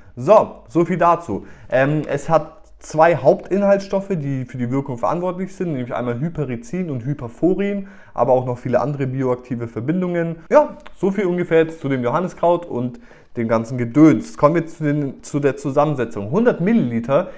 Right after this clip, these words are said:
enthalten Wirkstoff, hundert Milliliter Presssaft aus frischem, blühendem Johanniskraut. Hypericum perforatum. Eins zu null Komma fünf bis null Komma neun Verhältnis.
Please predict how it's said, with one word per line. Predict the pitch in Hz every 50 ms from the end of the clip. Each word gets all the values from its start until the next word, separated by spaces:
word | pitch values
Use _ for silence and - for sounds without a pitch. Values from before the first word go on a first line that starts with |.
| - - -
enthalten | 123 117 113 117 135 160 175 - 202 202 208 214 208 - - 117
Wirkstoff, | 120 131 180 233 226 - - - 220 214 214 - - -
hundert | - 214 247 254 254 233 233 185
Milliliter | 185 190 196 196 190 185 165 170 156
Presssaft | 151 - - - 156 160 160 - 156 151 -
aus | - 123 120 -
frischem, | - - - 165 196 196 - 196 185 180 175 170 - - - - - - - -
blühendem | 127 135 143 165 170 165 156 151 143 135 131 131 135 127 127
Johanniskraut. | 123 120 117 113 117 127 131 131 120 117 - - - 101 90 - - - - _ - - - - - - - - - - - -
Hypericum | 196 190 196 175 160 147 175 190 - - - 165 165 165 160 156 160
perforatum. | - - 143 131 139 143 - - 143 139 143 117 - - - - - - - - - - - - - - - - -
Eins | - 131 156 175 160 - -
zu | - -
null | 151 151 156 160
Komma | 160 156 147 131
fünf | 131 - 170 175 165 -
bis | 139 120 -
null | 131 131 131
Komma | - 139 123 120
neun | 117 113 113 110
Verhältnis. | 110 - 113 143 180 196 190 190 185 175 170